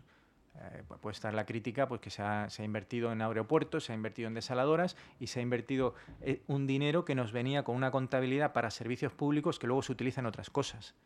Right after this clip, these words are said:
Y ese es otro problema que tenemos en la región de Murcia. ¿Ahí tenéis alguna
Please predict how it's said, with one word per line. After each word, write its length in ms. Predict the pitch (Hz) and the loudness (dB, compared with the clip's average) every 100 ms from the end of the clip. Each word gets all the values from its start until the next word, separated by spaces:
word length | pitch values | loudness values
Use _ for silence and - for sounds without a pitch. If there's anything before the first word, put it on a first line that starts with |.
| _ - - - | _ -20 -20 -8
Y 100 | 113 | -6
ese 120 | 123 | -4
es 100 | - | -4
otro 200 | 113 117 | -2 0
problema 360 | 117 117 123 | 2 4 4
que 80 | 135 | 2
tenemos 360 | 113 107 113 127 | 0 -2 -2 -2
en 60 | |
la 40 | 110 | -4
región 220 | 101 110 | -4 -8
de 80 | 95 | -6
Murcia. 340 | 107 120 107 - _ _ _ _ _ _ _ _ _ _ _ _ _ _ _ _ _ _ _ _ _ _ _ _ _ _ _ _ _ _ _ _ _ - - - - _ _ _ 123 | -6 -8 -12 -18 _ _ _ _ _ _ _ _ _ _ _ _ _ _ _ _ _ _ _ _ _ _ _ _ _ _ _ _ _ _ _ _ _ -20 -20 -20 -20 _ _ _ -12
¿Ahí 100 | 104 | -10
tenéis 320 | 104 101 104 | -8 -8 -8
alguna 480 | 101 104 101 98 | -8 -6 -6 -8